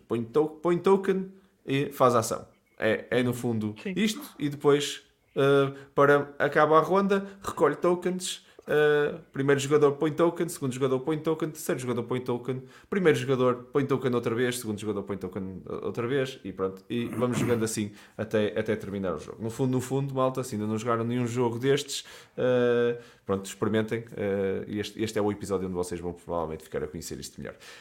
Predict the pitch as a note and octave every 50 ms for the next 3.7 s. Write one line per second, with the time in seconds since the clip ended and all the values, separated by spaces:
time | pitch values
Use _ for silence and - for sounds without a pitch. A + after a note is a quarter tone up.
0 | - _ - C3 C3 C3 B2+ - D#3+ F3+ E3+ F3+ F3 E3+ - F3+ D#3 D#3 D#3 E3
1 | D#3+ D#3+ D#3+ D3+ D#3 D#3 D3+ D#3 F3 - - - - - - C3 C3 C3 C3 B2+
2 | A#2 - - - C#3+ D3 D3 C3+ D3+ D3+ D3+ D3 - D#3+ C#3 C3+ C#3+ C#3+ C3+ C3+
3 | B2+ B2+ A#2+ A2 G#2+ G2+ G2 G2+ A2 A2 - - -